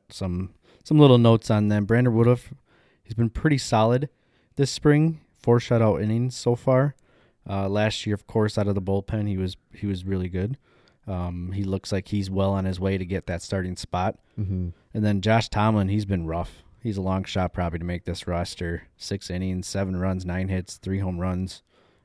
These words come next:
Speaker 1: His last inning was, was pretty awful.
Speaker 2: Yeah, I think it's pretty clear he, he's just not gonna cut
Speaker 1: Yeah.
Speaker 2: it. We have other options that are better.
Speaker 1: Yep.
Speaker 2: Even if we need, like, a six starter kinda guy.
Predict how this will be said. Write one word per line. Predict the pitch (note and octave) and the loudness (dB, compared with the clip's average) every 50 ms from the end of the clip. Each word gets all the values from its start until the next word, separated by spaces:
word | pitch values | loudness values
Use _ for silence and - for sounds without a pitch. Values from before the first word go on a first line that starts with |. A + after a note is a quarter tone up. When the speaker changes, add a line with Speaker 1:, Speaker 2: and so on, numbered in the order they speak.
| _ _ | _ _
Speaker 1:
His | F#2+ F2+ F2 E2+ | -10 -10 -8 -6
last | F2+ F#2 F#2 F#2 F#2+ G2 - - | -4 -4 -2 -2 -4 -6 -6 -6
inning | F2 F2+ F#2 F#2 F2+ F2 | -4 -4 -2 -2 -4 -4
was, | E2+ E2+ E2 - - - - - - | -4 -6 -6 -8 -12 -14 -16 -18 -14
was | - F#2 - | -14 -14 -12
pretty | _ - G#2+ F#2+ E2+ | _ -6 -4 -4 -4
awful. | F2 F2 F#2 F2+ - - G2 F#2 - - _ _ _ _ _ | -4 -4 -4 -6 -6 -6 -6 -8 -8 -10 _ _ _ _ _
Speaker 2:
Yeah, | - A#2 G2+ G2 F#2+ F#2 F#2 F2+ F2+ E2+ G2+ - | -6 0 2 2 4 4 2 2 0 -2 -6 -2
I | D3+ F3+ F2+ | 0 2 2
think | F2+ F2+ F#2 F2+ F2 - - - - - - - _ _ _ _ | 2 2 0 -2 -2 -8 -14 -20 -20 -20 -20 -20 _ _ _ _
it's | G#2 F#2 - - - - _ _ _ _ | -4 -4 -4 -6 -16 -20 _ _ _ _
pretty | _ - E2 - - F2 | _ -10 -8 -8 -8 -10
clear | - - - - - - - F#2+ | -12 -10 -8 -8 -6 -6 -6 -6
he, | G2 - - - - - - - - _ _ _ | -6 -8 -8 -6 -6 -6 -6 -8 -12 _ _ _
he's | A#2 G#2 F#2 F#2+ F#2+ | -8 -8 -8 -8 -10
just | - F#2 - - | -12 -12 -10 -8
not | F#2 F2 E2 - | -8 -8 -8 -8
gonna | - E2+ F2+ | -6 -6 -6
cut | - - G#2 G2 F2+ | -4 0 0 0 2
Speaker 1:
Yeah. | F#2+ | 2
Speaker 2:
it. | F#2 E2 F#2 | 0 2 6
We | A#2+ A#2+ | 6 8
have | A2+ G#2+ G2+ G#2+ | 8 6 4 0
other | - F#2+ F#2+ F#2 F#2+ F#2 | -2 -2 -2 -2 -2 -2
options | F2 F2 F2+ F2+ - - F#2 F#2 F#2 | -2 -4 -4 -6 -8 -8 -6 -4 -2
that | G2 F#2 F#2 | 0 0 2
are | F#2+ F#2+ | 2 0
better. | F#2 G2 F#2+ F#2 F#2+ F#2 G2+ G#2 F#2+ - - _ _ | 2 2 2 2 2 2 0 0 -2 -4 -6 _ _
Speaker 1:
Yep. | - D3+ - - _ - | -2 -2 -2 -2 _ -12
Speaker 2:
Even | - - F#2+ F#2 F#2 F2+ | -8 -6 -4 -2 -2 -2
if | F#2 - | -4 -4
we | - F#2 | -4 -4
need, | F2+ F2+ F2+ F2 F2 F#2 | -2 -2 -2 -4 -4 -4
like, | F#2+ F2+ F2 F#2 - - _ _ _ _ _ - - | -4 -6 -6 -6 -10 -16 _ _ _ _ _ -16 -12
a | - - - - | -10 -8 -8 -10
six | - - - - - - | -10 -10 -12 -12 -12 -12
starter | - - G#2 G#2 G#2 G2+ G2+ | -6 -4 -2 -2 0 -2 -2
kinda | G2 - G2 G2+ G#2 G#2 | -4 -4 -4 -4 -4 -2
guy. | G#2 G#2 G#2+ A2+ A2+ A2+ G#2+ | -2 -2 -2 0 -2 -4 -6